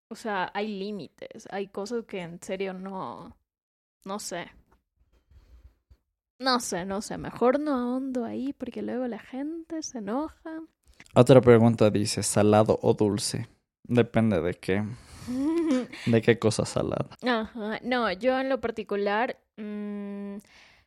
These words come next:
Speaker 1: casi siempre dulce.
Speaker 2: Mm,
Speaker 1: Es
Speaker 2: es
Speaker 1: raro comer
Speaker 2: Ajá.
Speaker 1: salado.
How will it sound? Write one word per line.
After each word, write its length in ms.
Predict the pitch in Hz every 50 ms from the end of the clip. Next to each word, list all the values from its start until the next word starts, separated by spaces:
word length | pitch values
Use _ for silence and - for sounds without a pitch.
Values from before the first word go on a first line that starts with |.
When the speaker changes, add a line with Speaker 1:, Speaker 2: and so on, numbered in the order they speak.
| _ _ _ _
Speaker 1:
casi 260 | - 294 330 - 381 349
siempre 400 | - 302 285 285 - 302 277 233
dulce. 840 | 185 170 190 202 220 214 190 170 196 - - 185 170 123 - - - - -
Speaker 2:
Mm, 480 | - 110 110 110 107 110 110 110 107 -
Speaker 1:
Es 120 | - - 269
Speaker 2:
es 180 | 285 233 202 170 180
Speaker 1:
raro 580 | 180 190 185 185 180 214 240 214 185 180 180 _
comer 240 | - - 127 123 120
Speaker 2:
Ajá. 100 | 117 117 -
Speaker 1:
salado. 400 | - 123 120 120 117 127 131 139